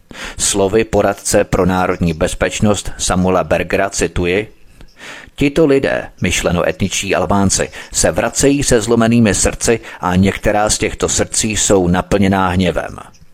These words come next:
Konec citace. Ačkoliv byly masakry zřídka kdy prezentované jako výsledek záměrného rozhodnutí vojenského velení kosovské osvobozenecké armády, důkazy a historie kosovské osvobozenecké armády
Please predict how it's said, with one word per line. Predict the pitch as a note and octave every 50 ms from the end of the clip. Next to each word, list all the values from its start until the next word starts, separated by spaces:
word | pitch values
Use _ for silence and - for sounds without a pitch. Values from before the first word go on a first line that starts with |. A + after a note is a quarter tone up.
| - -
Konec | - G#2+ G2 G2+ G2 -
citace. | - - - G2+ E2+ D#2+ C#2+ C2+ - - - - - - - - - - - - - - - - - - - - - - - - - -
Ačkoliv | - A#2 B2+ - - F3 E3+ F3 D3+ B2+
byly | A2 - C#3 C#3+ A#2+ E2 C#2+
masakry | E2 F#2+ F#2+ G2+ - - F#2 - - - F#2 F2
zřídka | - - - - F#2 F2 - - F#2+
kdy | F2+ F#2+ F#2 F2
prezentované | - - F#2+ F2+ G#2 G#2 G2+ - G2 F2+ F#2 F2+ F2+ F2+ F2 E2+ E2+ F2
jako | F2+ F2 - - F#2 - - - - -
výsledek | D#2 F2+ G2+ F#2+ F2+ - - A2 G#2 F#2+ G#2 G2 -
záměrného | - G#2 F#2+ F#2 F#2+ F#2+ F#2+ F#2 F2 F#2 G2 F#2 E2+ F2 F2
rozhodnutí | F2 F2 - G2 F#2 F#2 F#2 - - G2+ G2
vojenského | F2 F#2 F#2 F2+ F2+ - - - F#2+ F2 F2 F2
velení | G2 G2 F#2+ F#2+ F#2+ G2 F#2+ F#2 E2+ - -
kosovské | - G#2 F#2+ - G#2+ F#2 - - - G2 F#2 -
osvobozenecké | F2 F2 - F#2+ F2 F#2 F#2 F2+ E2+ - - - F2+ F2
armády, | E2+ F2 F2 F2 F2+ F2+ F2+ F#2 F2+ F#2 G2 G2+ - - _ _ _ _ - - - - - - - - -
důkazy | G2+ A#2+ B2+ B2+ - D#3 D3+ C#3+ E3 F3+ -
a | C3+ A#2+
historie | F#2+ G#2+ B2 A2+ - - D3 C3 C3 C3 C3 C3+ C3
kosovské | - B2+ A2 - - A2 - - - B2 A#2+ C3+
osvobozenecké | - G#2+ - A#2 A2 A#2 A2+ A2+ G#2+ - - - F#2 F2+ -
armády | F#2+ G2 G#2 G#2 G#2+ A2 A2 A2 A2 A#2 A#2+ A2